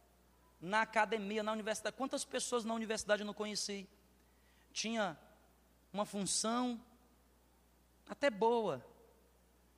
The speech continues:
era um anjo. Meu irmão,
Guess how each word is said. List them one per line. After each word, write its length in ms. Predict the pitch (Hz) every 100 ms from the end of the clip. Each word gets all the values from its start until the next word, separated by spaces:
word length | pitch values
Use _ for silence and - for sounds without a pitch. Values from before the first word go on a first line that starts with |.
| _
era 180 | 190 240
um 160 | 247 202
anjo. 540 | 214 214 147 - 120 - - _ _ _ _ _ _ _ _ _ _ _ _ _ _ _ _ _ -
Meu 260 | 123 160
irmão, 640 | 190 151 131 143 175 214